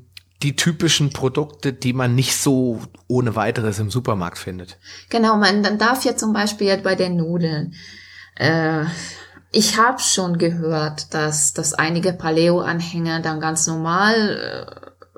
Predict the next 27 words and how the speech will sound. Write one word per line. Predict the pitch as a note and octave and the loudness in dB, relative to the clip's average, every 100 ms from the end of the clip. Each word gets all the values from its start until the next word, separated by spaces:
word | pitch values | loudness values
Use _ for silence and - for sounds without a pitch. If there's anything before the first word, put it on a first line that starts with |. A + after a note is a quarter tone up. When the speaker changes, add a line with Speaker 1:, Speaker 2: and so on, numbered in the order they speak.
| - - - | -20 -20 -12
Speaker 2:
äh, | |
ins | - F3 E3 D3+ D3+ - | -4 -2 -2 -2 -4 0
Geschäft | F3 G#3 B3 - | 2 4 2 0
gehen | - C4 C#4 C4 | -2 2 2 2
und | - F3 E3+ | -2 0 0
sich | E3+ F3 - | 2 0 0
glutenfreie | F3+ F3 G3 F#3+ - E3 E3 E3 | -2 2 2 2 2 2 4 6
Nudeln | F3 F3+ E3 - | 4 6 2 0
kaufen. | - - - - - - - - - - - | -4 -6 -6 -8 -14 -20 -20 -20 -20 -20 -18
Aber | F3 E3+ | -10 -2
da | |
muss | E3 E3+ | 2 2
Speaker 1:
Mhm. | F#3+ | 2
Speaker 2:
man | F3+ | 0
echt | A3+ A#3+ - | -2 -2 -4
aufpassen. | B3+ - E3+ E3+ | -4 -4 -4 -2
Glutenfreie | E3+ E3+ G3 G#3 G3+ F#3+ F#3 | -4 -2 -2 -2 0 0 0
Nudeln | F#3+ G#3+ G#3 | 0 0 0
sind | - F#3+ - | 0 -2 -2
aus | - F3 E3+ | 0 0 0
Maisstärke | F3 E3+ A3 C4+ - - F3 F3 F3 | 0 0 0 0 -2 0 0 0 -2
und | E3+ E3+ E3+ | -4 -2 -2
Mais | F3+ G3+ G#3+ - | -2 0 0 0
und | E3 D#3+ | -2 -2
Soja | D3 F3+ G#3 A#3 F#3+ E3+ | 0 2 4 4 4 0
und | - D#3+ | -2 -4
Reis, | D#3+ E3+ F3+ G#3+ A3 | -4 -4 0 2 0